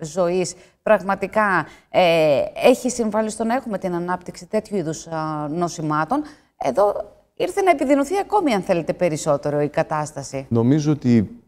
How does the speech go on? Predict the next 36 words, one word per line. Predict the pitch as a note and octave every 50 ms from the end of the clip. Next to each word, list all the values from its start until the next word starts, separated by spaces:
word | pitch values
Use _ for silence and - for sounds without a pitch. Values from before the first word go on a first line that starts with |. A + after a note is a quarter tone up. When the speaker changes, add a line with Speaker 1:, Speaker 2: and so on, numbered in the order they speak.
| _
Speaker 2:
πρέπει | - C3+ D3 C3+ D3+
να | C#3
τονίσουμε | - A#2 G#2 A2 C3+ B2+ - C3+ A#2+ G#2+
αυτό | - - - - - C3
που | C3 C3 - A#2
τουλάχιστον | G#2+ - G2+ G2+ A2 B2 B2 - - - - - - A#2 A2+ G#2+
οι |
περισσότεροι | F2 - G2 F#2 F#2 E2 - - - B2+ B2+ B2 - A#2 G#2+ G#2
από | G2 F#2 - F#2+
εμάς | F2+ F#2 F#2+ G2+ G2+ -
που | - -
ασχοληθήκαμε | G2+ - - - F#2 F2 E2 - - - A#2 A2 - G#2 G2+ G2 G2
με | G2 F#2+ G2
την, | F#2+ - - F2+ F2+ F2 F2
ε, | F2 F2 F2 F2
διαχείριση | F2 F2 F#2+ F#2+ F2 E2 - - A2 A2+ G#2+ G2+ E2 - G2+
της | - -
πανδημίας | - F#2+ F#2 F2 F2+ F#2 F2+ G2 G2+ F#2+ F#2+ F#2+ -
λέμε, | F#2+ F#2+ F#2 F2+ F2 F2 E2+ F2 - - _ _ _ _ _ _ _
ότι | - G2+ F#2+ G#2
δηλαδή | F#2+ F2+ F#2+ F#2 F#2 G#2+
πρέπει | G#2+ - G2+ A2 - A2+
να | A2 A2
αναζητούμε | G#2+ G2+ G2 F#2+ E2+ F2+ E2+ - - A#2 B2 A#2
εγκαίρως | G#2 F#2+ F2+ E2 D2+ G2 A2 A#2 B2 B2+ A#2+ -
την | - G#2+
ιατρική | F#2+ F2 F2 - - -
φροντίδα | - - G#2+ F2+ E2+ E2 G2+ A2+ A2 B2 D3+ D#3
και | - - -
πραγματικά | - - F#2 E2+ F#2 F2+ - - - A2 G#2+
να | G#2+ G2+
ακούμε | F#2+ F2 - G#2+ G#2+ A#2 A#2 A#2
τις | A#2 - - F2+ F2
γνώμες | G2 G#2 G#2 G#2+ G#2+ G#2
των | - G2 G2
ειδικών. | F#2 E2+ F2+ E2 - - F#2 F2+ E2 D#2+ D#2+